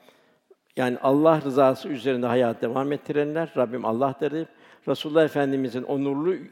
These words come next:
içinde devam etmek için ölüm anında melekler gelir, "Korkmayın, üzülmeyin, Allah'ın size vaat ettiği cennetler sevinin."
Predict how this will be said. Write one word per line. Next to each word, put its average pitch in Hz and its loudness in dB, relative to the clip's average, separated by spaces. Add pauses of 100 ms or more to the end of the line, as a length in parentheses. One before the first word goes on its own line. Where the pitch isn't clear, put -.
içinde 127 -2
devam 143 2
etmek 131 -4
için 165 -6 (280)
ölüm 151 2
anında 131 4
melekler 135 4
gelir, 131 2
"Korkmayın, 135 -2
üzülmeyin, 151 -4 (300)
Allah'ın 135 4
size 143 -8
vaat 135 4
ettiği 113 -8
cennetler 131 -2
sevinin." - -12